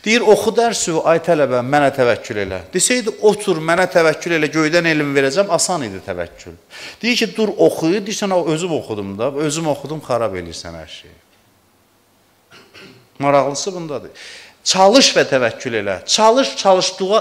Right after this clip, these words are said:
iynə ucu qədər söykənmə. Denən, eləməli idim, elədim. Mənim elədiyim heç.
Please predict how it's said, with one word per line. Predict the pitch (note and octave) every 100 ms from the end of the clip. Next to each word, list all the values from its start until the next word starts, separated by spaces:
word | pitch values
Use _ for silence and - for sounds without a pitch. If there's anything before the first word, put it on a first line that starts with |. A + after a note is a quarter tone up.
| - F3
iynə | F#3 F#3+
ucu | F3 E3
qədər | D#3+ D#3 D3+
söykənmə. | C#3+ A#2 - G#2 F2+ F#2 _
Denən, | G#3+ A3 -
eləməli | D#3+ D#3 D#3 D#3 E3
idim, | C#3+ B2+
elədim. | A#2+ A2+ B2+
Mənim | D#3+ E3+ E3+
elədiyim | D3 C3+ D3+
heç. | E3+ B2+ -